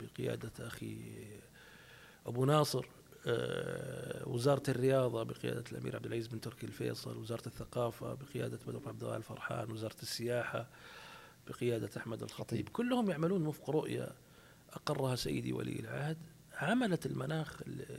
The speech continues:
Speaker 1: اللي احنا نشوفه الآن اللي موجود في المملكة العربية السعودية.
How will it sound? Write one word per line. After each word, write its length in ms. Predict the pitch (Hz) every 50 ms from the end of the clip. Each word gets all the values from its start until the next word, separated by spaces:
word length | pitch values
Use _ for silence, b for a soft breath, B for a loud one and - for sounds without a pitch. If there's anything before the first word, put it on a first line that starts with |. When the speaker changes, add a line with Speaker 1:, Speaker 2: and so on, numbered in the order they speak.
| - -
Speaker 1:
اللي 180 | 131 127 123 123
احنا 220 | 123 - 120 113
نشوفه 360 | 113 113 - 131 123 - - 113
الآن 260 | - - 113 120 117
اللي 200 | 117 117 117 117
موجود 300 | 110 107 107 123 120 -
في 60 | -
المملكة 320 | 117 110 110 110 117 -
العربية 300 | 107 104 101 113 110 107
السعودية. 300 | 107 - - - - -